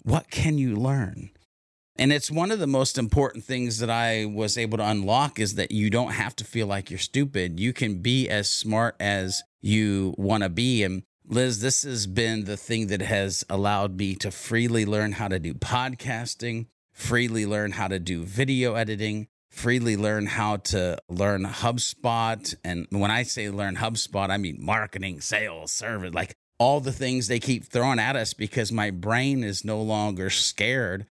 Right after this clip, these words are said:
of just plugging in new modules of education into it, because I realize that the computer system can handle the upgrades.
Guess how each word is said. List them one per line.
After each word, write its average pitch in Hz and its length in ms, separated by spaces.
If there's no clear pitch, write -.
of 107 200
just 113 280
plugging 131 480
in 110 280
new 117 180
modules 104 640
of 98 180
education 110 720
into 98 380
it, 104 140
because 104 500
I 107 220
realize 113 1000
that 113 320
the 120 80
computer 143 600
system 120 500
can 107 220
handle 113 560
the 98 320
upgrades. - 920